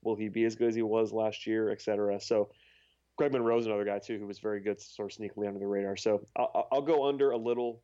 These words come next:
but I could look foolish in a hurry, if, uh, especially if Jabari is suddenly healthy and Middleton's a full season and they look really good, because this is a team that, it's, it's the rare team in the East that has a ton of upside for this year. They're kind of the only one in that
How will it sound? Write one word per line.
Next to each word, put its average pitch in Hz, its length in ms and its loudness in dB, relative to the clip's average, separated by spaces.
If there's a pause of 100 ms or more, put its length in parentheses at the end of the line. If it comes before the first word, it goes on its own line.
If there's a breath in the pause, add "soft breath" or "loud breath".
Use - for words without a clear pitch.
but 110 160 -2
I 107 80 -4
could 107 160 -14
look 110 160 -6
foolish 110 520 -6
in 107 100 -6
a - 20 -8
hurry, 104 460 0
if, - 240 -4
uh, 104 180 2
especially 117 340 0
if 104 60 -2
Jabari 110 420 2
is 104 100 0
suddenly 107 260 -2
healthy 104 480 -2
and 101 200 -4
Middleton's 107 420 0
a 95 40 -12
full 107 180 0
season 98 560 -4
and 101 240 -4 (380 loud breath)
they 113 80 2
look 104 180 0
really 104 160 0
good, 95 220 0
because 98 240 -2
this 101 140 -8
is 104 100 -6
a 95 40 -10
team 104 220 -4
that, 101 200 -2 (280 soft breath)
it's, - 140 -20
it's 123 120 -4
the 131 100 2
rare 139 240 4
team 139 240 2
in 120 40 -4
the 117 80 -4
East 120 220 -4
that 110 80 -8
has 104 120 -6
a 101 40 -6
ton 104 220 -8
of 98 100 -6
upside - 400 -6 (100)
for - 80 -8
this - 200 -6
year. 107 200 -2
They're 107 140 -4
kind 131 160 0
of 120 60 0
the 120 80 4
only 120 240 2
one 107 400 0
in 104 80 -6
that 101 240 0